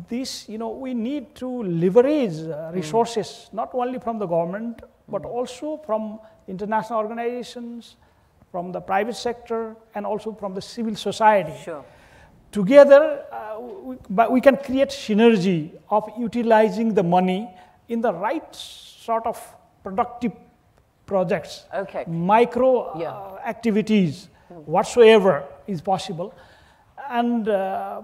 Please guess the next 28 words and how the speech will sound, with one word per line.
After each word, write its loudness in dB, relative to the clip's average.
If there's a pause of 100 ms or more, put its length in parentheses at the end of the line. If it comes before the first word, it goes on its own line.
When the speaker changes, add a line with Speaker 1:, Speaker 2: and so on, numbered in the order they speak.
(140)
Speaker 1:
probably, -2
you -4
know, -4
it -4
will -4
trigger 0
a -14
cycle -4
of, -8
uh, -14 (600)
good -2
investment -2 (120)
and -8
saving. 0 (420)
Speaker 2:
Okay. -16 (300)
You -6
raise, -4
Ambassador, -4
th-, -6
this -10
issue -8
of, -8
of -6
how -6
one -8 (260)
way 0
of, -8 (100)
uh, -6